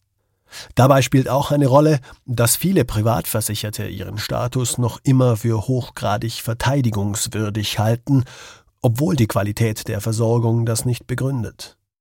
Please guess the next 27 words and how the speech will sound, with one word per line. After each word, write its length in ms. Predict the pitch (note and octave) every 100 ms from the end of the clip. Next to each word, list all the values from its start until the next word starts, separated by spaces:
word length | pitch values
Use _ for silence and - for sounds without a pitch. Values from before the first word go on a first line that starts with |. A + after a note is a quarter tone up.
| _ _ _ _ -
Er 120 | A2+
bietet 280 | C#3+ D#3 C3+
zwar 220 | - G#2+
größeren 680 | G#2 C3+ C#3+ - G#2+ G#2 G2+
Komfort, 640 | G#2 G#2+ G#2+ - D3 G#2 - _
etwa 380 | A#2+ G#2+ - F#2
Privilegien 840 | - A2 F2+ G#2 B2+ A#2+ A#2 A#2 A2+
bei 160 | G#2+
der 160 | G#2 G#2
Terminvergabe 960 | G#2+ A#2 C#3+ C3 A2 G#2+ G#2 A#2 G2+
oder 220 | A2 A2+ G#2
der 180 | G#2+
Zimmerbelegung 760 | - C#3+ B2 G#2+ G2 G#2 G#2+ G#2
im 140 | A2
Krankenhaus, 800 | - B2+ B2+ B2 G#2+ G#2+ G#2+ - _ - - _ _ _ -
aber 180 | A#2+ A#2
mehr 240 | B2+ D3
Komfort 560 | B2+ B2+ A#2 - A#2+ C3
bedeutet 440 | B2+ A#2 A#2 A#2+
nicht 300 | B2+ B2 -
mehr 240 | A#2+ A#2 A2+
Gesundheit 760 | G#2+ B2 D3 A2 - G#2 - -
und 260 | A2 A2 - - -
die 100 | A#2+
geldgetriebene 720 | C#3+ C#3 C3 B2 C#3 B2 A2
Überversorgung 1000 | - D#3+ A#2+ - G#2+ A2+ A2+ A#2 C#3 A#2+
bei 180 | F#2